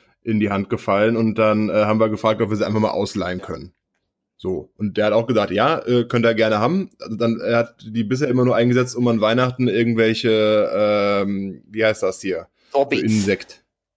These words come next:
Speaker 2: Ach so,
Speaker 1: Bitte?
Speaker 2: Insekt.
Speaker 1: Für in, für in den Sekt. Nicht mit Insekten.
Speaker 2: Erdbeeren.
Speaker 1: Ähm, ja, wie heißt das denn?
Speaker 2: Sorbet.
Speaker 1: Ah,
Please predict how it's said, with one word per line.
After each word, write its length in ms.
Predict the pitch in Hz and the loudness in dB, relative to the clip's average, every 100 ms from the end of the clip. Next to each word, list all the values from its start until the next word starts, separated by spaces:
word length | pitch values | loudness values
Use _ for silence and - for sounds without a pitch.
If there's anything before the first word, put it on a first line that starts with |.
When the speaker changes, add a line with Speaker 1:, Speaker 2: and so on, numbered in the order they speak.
| _ _ _ _ _ | _ _ _ _ _
Speaker 2:
Ach 100 | - | -6
so, 160 | - 160 | 0 0
Speaker 1:
Bitte? 200 | - 127 | 2 0
Speaker 2:
Insekt. 500 | 233 123 - - - _ _ _ _ _ _ _ _ _ _ | 2 0 -4 -10 -20 _ _ _ _ _ _ _ _ _ _
Speaker 1:
Für 240 | - 135 | -6 -2
in, 320 | 135 143 151 - | 0 0 -4 -4
für 220 | 143 156 | 0 2
in 180 | 156 139 | 2 0
den 160 | 135 | 0
Sekt. 400 | 123 123 - - _ _ _ _ _ _ _ _ _ _ _ _ | 0 -2 -6 -20 _ _ _ _ _ _ _ _ _ _ _ _
Nicht 200 | 131 131 | -4 -2
mit 160 | 135 127 | 0 0
Insekten. 340 | 120 107 104 | 0 -2 0
Speaker 2:
Erdbeeren. 400 | 147 185 98 78 - _ _ _ _ - - - _ | 0 2 0 -2 -10 _ _ _ _ -12 -12 -12 _
Speaker 1:
Ähm, 880 | 120 117 113 113 110 107 107 104 107 | -2 2 2 4 2 2 -2 -6 -6
ja, 360 | 110 110 117 107 | -4 0 0 0
wie 160 | 113 | 0
heißt 160 | 120 143 | 0 -2
das 80 | 127 | -2
denn? 380 | 113 107 98 92 | 0 0 -2 0
Speaker 2:
Sorbet. 400 | 135 135 147 120 | 0 2 2 2
Speaker 1:
Ah, 300 | 104 101 | 2 0